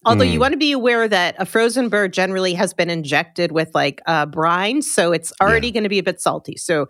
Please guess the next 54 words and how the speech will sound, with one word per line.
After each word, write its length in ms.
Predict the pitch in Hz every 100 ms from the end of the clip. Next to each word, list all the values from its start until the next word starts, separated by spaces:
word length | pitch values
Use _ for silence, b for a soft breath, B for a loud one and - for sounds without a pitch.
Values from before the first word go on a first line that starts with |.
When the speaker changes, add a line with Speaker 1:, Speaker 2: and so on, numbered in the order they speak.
| B B _
Speaker 1:
have 260 | - - 208
a 60 | 208
light 400 | 175 190 202 -
hand 320 | 180 165 156
with 160 | 151
the 80 | -
salt. 380 | - 123 101 - - B B B B
Then 260 | 175 233 311
you 120 | 320
wanna 160 | 311 285
place 560 | - - 233 285 -
it 220 | 302 247 _ _
breast 400 | 175 180 220 -
side 300 | 285 285 320
down 480 | - 202 185 185 196 -
on 160 | 196 196
a 180 | 180 170 175 _
wire 460 | 175 208 226 180 185
rack 340 | 180 165 170
set 300 | - 208 190
over, 600 | 180 185 185 175 160 160 -
like, 200 | 170 165
a 80 | 151
rimmed 340 | 165 165 160
baking 360 | 139 - 151 151
sheet 300 | - 131 147
or 60 | -
Speaker 2:
Mm-hmm. 80 | 98
Speaker 1:
shallow 320 | 131 - -
pan. 240 | - -
So 80 | -
you 60 | 220
wanna 160 | 277
Speaker 2:
Could 60 | -
Speaker 1:
have 100 | 127
Speaker 2:
you 60 |
use 300 | 131 123 135
a 60 | 113
V-rack? 560 | 87 113 113 139 175 - _ _ _ _
Speaker 1:
Yes, 380 | 214 220 - -
you 80 | 226
just 300 | 269 - -
wanna 280 | 180 226 208
maximize 800 | 190 202 214 - 240 214 202 202
air 200 | 180 180
circulation 800 | 175 - 165 170 156 147 - 151
around 460 | - 156 156 143 139
the 40 |
bird. 320 | - 107 107
Speaker 2:
Yeah, 60 | 78
you 140 | 80
Speaker 1:
Okay. 100 | 90
Speaker 2:
want 140 | 80
it 80 | 78